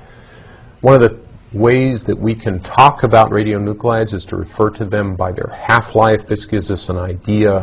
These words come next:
of how long they're going to be a problem. Uh, for example, in nuclear medicine, we typically use radionuclides for imaging purposes, diagnostic purposes, or therapy purposes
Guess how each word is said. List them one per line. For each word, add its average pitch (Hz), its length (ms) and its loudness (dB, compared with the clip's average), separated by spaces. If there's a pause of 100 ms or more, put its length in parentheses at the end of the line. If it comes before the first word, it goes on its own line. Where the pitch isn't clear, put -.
(160)
of 90 540 -6
how - 260 2
long 104 380 0
they're 92 180 -4
going 95 220 -6
to 87 60 -8
be - 100 -8
a - 60 -10
problem. 117 580 2 (520)
Uh, 92 180 -6
for 92 300 -4
example, 101 580 -2
in 98 520 -4
nuclear 101 460 -6
medicine, 107 640 -4
we 98 120 -2
typically - 480 -8
use 95 260 -4
radionuclides 92 1000 -2
for - 160 -10
imaging 110 480 -4
purposes, 107 640 -2
diagnostic 98 680 -4
purposes, 95 680 -6
or 90 240 -4
therapy 120 500 0
purposes - 720 -8